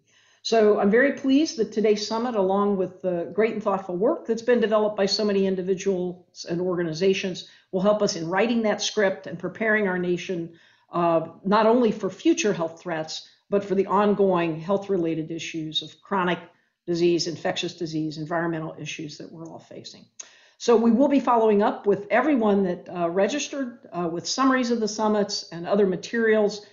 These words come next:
Uh, we'll be posting on our, uh, Lights Camera Action website,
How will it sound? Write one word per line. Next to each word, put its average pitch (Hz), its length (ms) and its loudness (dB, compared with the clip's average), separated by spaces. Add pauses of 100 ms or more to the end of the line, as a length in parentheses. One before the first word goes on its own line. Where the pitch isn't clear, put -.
(260)
Uh, 170 240 0
we'll 185 120 0
be 175 160 0
posting 226 760 0
on 180 240 -4
our, 165 300 0
uh, 160 160 -4
Lights 208 360 0
Camera 208 380 -4
Action 170 400 -6
website, 196 640 0